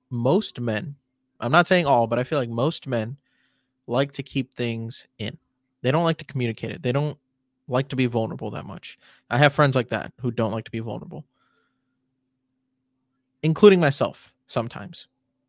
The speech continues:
And this whole idea of, you know, be man enough, have this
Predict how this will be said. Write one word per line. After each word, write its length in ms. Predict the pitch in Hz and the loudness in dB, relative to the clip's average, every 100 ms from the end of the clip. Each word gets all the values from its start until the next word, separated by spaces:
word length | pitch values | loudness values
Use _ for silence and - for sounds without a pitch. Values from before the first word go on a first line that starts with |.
| _ _ _ | _ _ _
And 100 | 147 | 0
this 100 | 151 | 0
whole 200 | - 185 | 2 2
idea 400 | 165 131 147 143 | 2 2 2 2
of, 580 | - 127 120 120 113 - _ _ _ _ _ _ _ _ _ - | 2 2 2 2 0 -8 _ _ _ _ _ _ _ _ _ -4
you 140 | 135 | -2
know, 340 | 117 113 110 - _ _ _ _ _ _ _ - 131 _ | 0 -2 -4 -10 _ _ _ _ _ _ _ -20 -20 _
be 220 | - 160 160 | -4 -2 -2
man 300 | 135 123 113 | 0 -2 -4
enough, 380 | - 147 - _ | -8 -12 -18 _
have 460 | - 139 143 135 120 | -4 0 0 -2 -2
this 340 | 135 131 - | -2 -2 -10